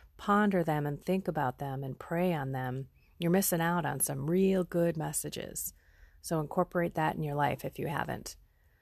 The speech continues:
Alrighty, everyone, go be Jesus, go be the light, tap into your reality, which is Jesus is right there, right now. So talk to him,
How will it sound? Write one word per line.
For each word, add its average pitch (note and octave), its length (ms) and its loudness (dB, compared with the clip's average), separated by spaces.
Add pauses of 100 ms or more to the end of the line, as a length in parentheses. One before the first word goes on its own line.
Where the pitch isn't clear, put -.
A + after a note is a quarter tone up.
(1000)
Alrighty, G#3 320 8
everyone, F3+ 560 4 (220)
go C#4 180 0
be A3+ 220 0
Jesus, E3 600 -4
go B3 220 0
be A#3 160 2
the G3 100 2
light, F3 540 -2
tap - 560 -2
into G3 420 2
your F#3 600 2 (560)
reality, F#3 880 6
which E3+ 280 0
is G#3 480 4 (200)
Jesus G3+ 480 2
is E3+ 160 0
right G3 320 2
there, A#3 360 4
right B3+ 400 2
now. A3+ 520 4
So G#3+ 260 0
talk - 480 -6
to C4+ 120 -4
him, D#3 440 0